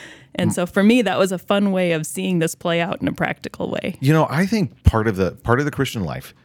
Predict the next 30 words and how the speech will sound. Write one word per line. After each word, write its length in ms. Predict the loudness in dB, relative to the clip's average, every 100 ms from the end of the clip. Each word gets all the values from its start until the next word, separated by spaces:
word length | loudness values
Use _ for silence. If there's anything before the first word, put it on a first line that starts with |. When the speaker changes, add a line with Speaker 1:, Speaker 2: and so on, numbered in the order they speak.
| _
Speaker 2:
part 180 | 0 2
of 80 | 2
growth 280 | -6 -8 -16 _ _
is 320 | 0 2 0
you 120 | -2
have, 200 | 0 -2
we 120 | 0 -2
have 140 | 0
to 80 | 2
learn 180 | 2 2
how 160 | 0
to 100 | 0
interrogate 640 | 0 -4 -6 -6 -4 -4 -6
ourselves. 600 | -8 -10 -12 -12 -14 -16 _ _ -20 -4
And 120 | -4 -2
so 340 | -4 -4 -6 -10 _ _ _ -2
asking 540 | 0 -2 -4 -4 -4 -2
ourselves 300 | -2 -2 -4
the 80 |
question, 260 | 0 -2 0
"What's 140 | -4
the 80 | -4
story 220 | -6 -4
I'm 80 | -4
telling 240 | -2 -2 -2
myself 420 | -4 -4 -6 -6
about 300 | -4 -4 -2
myself 400 | -6 -6 -10 -6
right 180 | -8 -6
now?" 280 | -8 -8